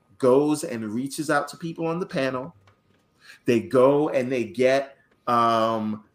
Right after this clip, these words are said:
the C W A, the unions on their side through some mutually beneficial deal. They have all these, uh, these, um, publications now putting out articles talking about these things,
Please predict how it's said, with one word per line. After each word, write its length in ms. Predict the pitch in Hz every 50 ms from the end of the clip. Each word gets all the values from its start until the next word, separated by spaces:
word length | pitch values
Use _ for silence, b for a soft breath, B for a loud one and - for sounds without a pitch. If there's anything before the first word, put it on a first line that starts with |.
| _ _ -
the 80 | 113
C 280 | 110 - - 165 160 156
W 340 | 170 160 156 165 170 160 151
A, 80 | 147
the 100 | 139 127
unions 560 | 110 113 123 131 147 156 156 160 160 160 151
on 320 | - - 113 123 131 143 147
their 140 | 151 160 165
side 500 | - - 143 127 131 131 135 135 135 -
through 180 | 131 131 135
some 360 | 135 - 139 139 135 120 - -
mutually 460 | 127 120 123 139 135 - 151 139 139
beneficial 560 | 139 143 143 143 143 - - 147 143 - 165
deal. 540 | 160 135 135 120 110 110 107 120 131 139 b b b b b b b
They 140 | - 117 113
have 420 | 104 - 135 135 135 139 - - -
all 400 | 110 113 127 143 160 175 175 170
these, 480 | 170 180 175 185 190 185 175 170 - - -
uh, 540 | 165 160 160 156 160 165 165 165 165 165 165 - - _ _ _ _ _ _ _ _ _ _ _ _ _ _ _ _ _ _ _ _ _ _ _ _ 117
these, 260 | 120 151 156 156 143
um, 560 | 160 156 151 147 147 147 147 147 147 143 143 - - _
publications 880 | - - 170 165 165 170 165 - 180 160 156 156 - - 143 139 135 131
now 300 | 123 123 127 131 135 139
putting 320 | 139 - - 151 147 143 147
out 200 | 139 135 139 135
articles 540 | 127 127 131 131 127 - 135 131 127 123 -
talking 320 | - 123 127 120 - 135
about 300 | 123 120 120 120 120 -
these 260 | 123 123 123 123 -
things, 340 | - 127 127 120 123 120 -